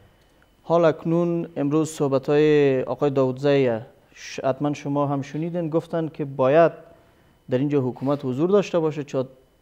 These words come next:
چون تضمین داده شود. حال اگر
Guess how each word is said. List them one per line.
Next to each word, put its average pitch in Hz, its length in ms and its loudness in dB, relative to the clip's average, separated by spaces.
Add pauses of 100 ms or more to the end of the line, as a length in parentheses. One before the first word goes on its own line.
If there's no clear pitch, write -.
(160)
چون 123 460 -2
تضمین 135 400 2
داده 110 240 2
شود. 82 260 -12 (160)
حال 160 240 4
اگر 143 220 2